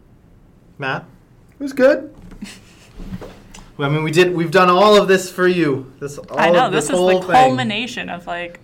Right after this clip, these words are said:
Speaker 1: This
Speaker 3: what,
Speaker 1: is it.
Speaker 3: over a year of doing this?
Speaker 2: Yeah, it has been over a year, I guess, at this point.
Speaker 3: Mm-hmm.
Speaker 1: Yeah.
Speaker 2: That was good. It was good. It was a good movie. I enjoyed it.
Speaker 1: You didn't love it, though?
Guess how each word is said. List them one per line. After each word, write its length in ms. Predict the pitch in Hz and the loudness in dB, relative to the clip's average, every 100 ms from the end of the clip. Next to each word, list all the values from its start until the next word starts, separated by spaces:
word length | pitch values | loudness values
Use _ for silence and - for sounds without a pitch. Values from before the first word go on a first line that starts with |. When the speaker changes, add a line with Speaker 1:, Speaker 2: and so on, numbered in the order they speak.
| - | -16
Speaker 1:
This 120 | 196 | -6
Speaker 3:
what, 120 | 190 | -6
Speaker 1:
is 60 | 156 | 0
it. 300 | 190 160 - | 0 0 -6
Speaker 3:
over 340 | 196 202 196 202 | -10 -10 -8 -10
a 80 | 185 | -8
year 460 | 185 175 175 196 | -8 -10 -10 -8
of 220 | 202 190 185 | -8 -10 -10
doing 320 | 185 196 208 | -12 -10 -12
this? 280 | 240 247 - _ _ _ _ _ _ | -12 -14 -20 _ _ _ _ _ _
Speaker 2:
Yeah, 240 | - 123 - | -14 -10 -10
it 80 | 120 | -10
has 160 | 120 | -12
been 100 | 104 | -12
over 220 | 92 87 | -14 -14
a 20 | 87 | -14
year, 180 | 82 | -14
I 60 | 85 | -16
guess, 260 | 85 90 85 | -16 -18 -18
at 100 | - | -18
this 140 | 101 | -18
point. 280 | - 90 85 - | -18 -20 -20 -16
Speaker 3:
Mm-hmm. 240 | 190 190 | -12 -10
Speaker 1:
Yeah. 240 | 131 135 - - _ | -8 -8 -10 -16 _
Speaker 2:
That 80 | 160 | -10
was 140 | 190 | -4
good. 180 | 226 202 | 0 0
It 80 | 165 | -2
was 140 | 180 | -4
good. 220 | 185 196 | -2 -2
It 180 | 98 113 | -4 -10
was 120 | 135 139 | -10 -8
a 20 | |
good 160 | 160 | -8
movie. 340 | 151 120 95 90 - | -8 -8 -10 -14 -18
I 120 | 117 | -14
enjoyed 260 | 113 110 92 | -12 -12 -12
it. 140 | - _ _ _ | -16 _ _ _
Speaker 1:
You 100 | 123 | -8
didn't 160 | 135 135 | -6 -4
love 180 | 131 120 | -4 -6
it, 100 | - | -10
though? 180 | - | -16